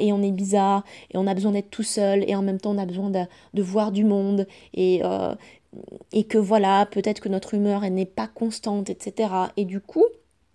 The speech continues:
c'est un auto-sabotage en fait, de rester tout seul dans son petit cercle, et, et de, et de se dire, voilà, je, je ne sais pas pourquoi je suis comme ça. Ben non,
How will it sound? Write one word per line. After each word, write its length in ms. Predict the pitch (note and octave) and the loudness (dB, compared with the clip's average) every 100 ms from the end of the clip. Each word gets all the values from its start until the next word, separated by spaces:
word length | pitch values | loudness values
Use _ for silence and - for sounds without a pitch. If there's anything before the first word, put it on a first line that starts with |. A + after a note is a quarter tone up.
| _ _ - | _ _ -20
c'est 160 | - A#3+ | -6 -2
un 80 | A3+ | 0
auto-sabotage 720 | C4 D4+ D4+ C#4+ D4+ D#4+ D4 | 0 -2 -2 -2 0 -2 -2
en 80 | A3 | -6
fait, 340 | A3+ G#3 - _ _ - | -8 -8 -12 _ _ -4
de 60 | G#3+ | -2
rester 360 | A3 A3 E4 | -2 -2 -2
tout 160 | E4 C#4 | -2 -6
seul 280 | - C4+ A#3+ | -2 -2 0
dans 120 | G#3 | -2
son 180 | G#3+ F#3+ | -4 -10
petit 220 | - B3+ | -6 -6
cercle, 460 | - A#3 D4+ - A3 _ - - - | -4 -4 -4 -10 -20 _ -20 -20 -4
et, 140 | G#3 G#3 _ G#3 | -4 -4 _ -4
et 80 | |
de, 200 | F#3+ G#3 G3+ - _ _ - | 0 -2 -2 -14 _ _ -8
et 80 | G3+ | -8
de 80 | - | -6
se 140 | - | -2
dire, 280 | G3+ B3 B3 | 0 2 0
voilà, 300 | G#3+ G3+ E3 | 2 2 2
je, 300 | F#3 F3+ F3+ | 0 -2 -2
je 100 | F3 | -2
ne 120 | F#3+ | -2
sais 200 | F3+ - | -2 -4
pas 200 | G#3 A#3+ | 2 2
pourquoi 420 | A#3 C4 C4+ C4+ | 2 -6 0 0
je 60 | C4+ | 0
suis 120 | C4+ | -2
comme 200 | A#3+ A3+ | -2 -2
ça. 160 | A3 B3+ | -2 -6
Ben 200 | F3 F#3 | -4 -4
non, 160 | F#3+ | -4